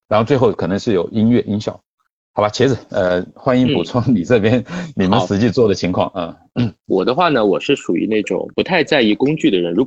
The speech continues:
Speaker 2: 因为我见到过很多，比如说你甚至用 Excel 都可以做出一个非常具有可玩性的一个游戏。
Speaker 1: <laughs> 还有 ascii 码。
Speaker 2: 对，对，对，对，对。
Speaker 1: <laughs> 对，对，对。
Speaker 2: 所以，所以说就是，
Speaker 1: 嗯。
Speaker 2: 如果说我们在做游戏之前，我们首先就被我们的工具引擎来束缚住的话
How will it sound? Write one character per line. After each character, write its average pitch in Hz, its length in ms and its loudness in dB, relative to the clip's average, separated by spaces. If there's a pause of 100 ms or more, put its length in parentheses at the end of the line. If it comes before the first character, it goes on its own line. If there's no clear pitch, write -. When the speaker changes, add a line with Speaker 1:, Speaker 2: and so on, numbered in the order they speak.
(160)
Speaker 2:
因 160 100 2
为 185 40 4
我 104 220 2
见 143 240 0
到 123 100 2
过 107 160 0
很 87 220 -10
多， 104 220 0
比 - 120 -4
如 87 80 -2
说 101 300 -4 (380)
你 190 120 -2
甚 131 220 0
至 110 160 0
用 107 160 0
Excel 110 460 -2
都 95 100 -2
可 - 140 -4
以 90 80 0
做 95 200 -2
出 90 220 -4
一 87 140 -2
个 92 120 -4
非 98 160 -4
常 87 300 -8 (160)
具 101 120 -4
有 90 60 0
可 - 200 -4
玩 80 180 -4
性 117 100 -4
的 104 80 2
一 117 40 2
个 120 140 0
游 139 60 0
戏。 - 60 -2
Speaker 1:
<laughs> - 80 -2
还 120 80 2
有 101 80 2
ascii - 20 0
码。 82 300 -4 (480)
Speaker 2:
对， 160 100 4
对， 107 200 2
对， 82 160 0
对， - 0 -
对。 80 120 -2
Speaker 1:
<laughs> - 0 -
对， - 0 -
对， - 200 -8 (340)
对。 - 0 -
Speaker 2:
所 143 100 2
以， - 60 2
所 180 160 4
以 165 80 4
说 143 240 2
就 151 140 0
是， 120 220 2
Speaker 1:
嗯。 - 100 -10
Speaker 2:
如 120 100 0
果 143 140 2
说 123 180 0
我 104 160 -4
们 95 240 -10
在 110 220 -4
做 120 180 -4
游 92 160 -2
戏 120 200 -6
之 127 140 -6
前， - 360 -12 (100)
我 95 120 -12
们 90 140 -20
首 - 200 -16
先 117 260 -10
就 110 220 -6
被 107 200 -4
我 90 60 -10
们 - 160 -20
的 95 80 -12
工 120 200 -14
具 110 140 -8
引 85 160 -14
擎 98 200 -18
来 95 100 -12
束 127 220 -6
缚 104 120 -10
住 98 140 -14
的 87 100 -14
话 92 180 -8